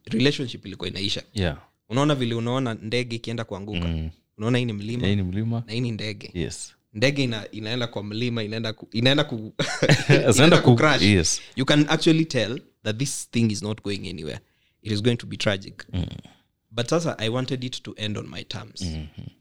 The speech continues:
Speaker 1: I never wanted it ikue ni yeye amemaliza
Speaker 2: Amemaliza
Speaker 1: relationship.
Speaker 2: relationship.
Speaker 1: Just ku protect ka ego.
Speaker 2: Yeah.
Speaker 1: Sikuachwa, at least sikuachwa.
Speaker 2: Seme tuliachana ama nilimwacha.
Speaker 1: Eh, at least nilimwacha. Nilimwacha sounds better than
Speaker 2: Mm.
Speaker 1: tuliwachana.
Speaker 2: Yeah.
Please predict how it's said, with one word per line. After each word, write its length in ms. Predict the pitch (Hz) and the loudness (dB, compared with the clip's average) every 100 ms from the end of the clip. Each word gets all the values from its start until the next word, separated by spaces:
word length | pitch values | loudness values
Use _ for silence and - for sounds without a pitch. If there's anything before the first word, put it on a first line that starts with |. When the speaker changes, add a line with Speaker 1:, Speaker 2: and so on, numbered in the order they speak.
| _ _ | _ _
Speaker 1:
I 120 | - 110 | -4 -2
never 220 | 123 123 | -2 -4
wanted 400 | 107 117 101 92 | -6 -8 -10 -12
it 140 | 95 | -12
ikue 380 | 98 - 98 110 _ _ _ _ _ | -12 -8 -8 -10 _ _ _ _ _
ni 120 | 107 | -2
yeye 140 | 113 | -2
amemaliza 440 | 110 92 95 98 90 | -2 -6 -14 -6 -4
Speaker 2:
Amemaliza 460 | 82 82 90 90 80 | -2 0 0 0 0
Speaker 1:
relationship. 320 | 80 82 95 | -2 -4 -6
Speaker 2:
relationship. 80 | 120 | -6
Speaker 1:
Just 340 | 151 - - _ _ | -6 -10 -18 _ _
ku 100 | - | -16
protect 400 | 151 165 170 160 | -8 -6 -4 -6
ka 120 | - 98 | -8 -8
ego. 300 | 101 - - | -8 -14 -8
Speaker 2:
Yeah. 300 | 98 90 98 | -4 -4 -6
Speaker 1:
Sikuachwa, 840 | - - 101 87 101 98 95 120 - - | -10 -10 -8 -6 -6 -6 -6 -8 -16 -12
at 180 | 101 120 | -4 0
least 260 | 120 - | 2 0
sikuachwa. 680 | - 101 87 92 92 95 - - | -6 -10 -8 -12 -12 -14 -18 -12
Speaker 2:
Seme 280 | - 95 92 | -2 2 0
tuliachana 580 | - 90 92 110 110 101 | 0 4 6 6 8 8
ama 160 | 101 | 8
nilimwacha. 640 | 87 82 87 92 107 80 - | 6 2 4 6 4 2 -2
Speaker 1:
Eh, 260 | - - | 0 0
at 100 | - | 0
least 220 | 143 151 | 0 2
nilimwacha. 540 | 143 117 113 120 120 110 | 2 2 2 0 0 0
Nilimwacha 420 | 135 147 165 160 | 2 4 4 4
sounds 300 | 135 139 117 | 2 0 0
better 240 | 117 123 104 | -2 -2 -2
than 120 | 101 | 2
Speaker 2:
Mm. 60 | |
Speaker 1:
tuliwachana. 600 | 101 95 98 - 113 98 90 | 4 4 2 0 -2 0 2
Speaker 2:
Yeah. 260 | 87 104 | 2 0